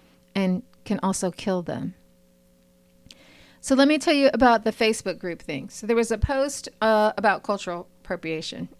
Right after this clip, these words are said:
And if you've been around a while, you know that's not the drum that I beat. I think that sharing culture is a fabulous thing. T-, culture doesn't belong to anybody. Uh,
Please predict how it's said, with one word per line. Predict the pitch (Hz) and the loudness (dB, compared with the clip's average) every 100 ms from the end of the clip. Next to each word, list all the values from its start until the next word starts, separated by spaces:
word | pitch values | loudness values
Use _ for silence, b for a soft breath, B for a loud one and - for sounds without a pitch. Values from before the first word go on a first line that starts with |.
| _ | _
And | 208 | -2
if | 214 | 2
you've | 240 | 2
been | 208 269 | 6 6
around | 240 220 208 | 6 4 2
a | 190 | 2
while, | 175 170 170 | 2 4 2
you | 175 | 0
know | 190 180 | 0 0
that's | 175 - - | 0 -4 -6
not | 175 - | -8 -6
the | 170 | -8
drum | 165 156 160 | -6 -6 -6
that | 151 | -4
I | 151 | -6
beat. | 147 151 143 - - b b b - | -6 -8 -8 -14 -20 b b b -8
I | 185 | -6
think | - 214 | -2 -4
that | 175 - | -4 -4
sharing | - 190 190 | -2 -2 -2
culture | - 185 - 190 | -2 -4 -2 -6
is | 175 | -4
a | 175 | -6
fabulous | - 165 170 170 156 - | -4 -4 -4 -6 -8 -8
thing. | 185 156 - - _ | -8 -8 -8 -12 _
T-, | - - - | -12 -12 -2
culture | 208 202 190 | -2 -2 -4
doesn't | 190 185 | -2 -2
belong | 170 165 175 190 | -2 0 0 0
to | 202 - | -4 -2
anybody. | 196 208 214 220 220 226 B B B _ - | 0 2 2 2 0 -2 B B B _ -4
Uh, | 170 160 | -4 -4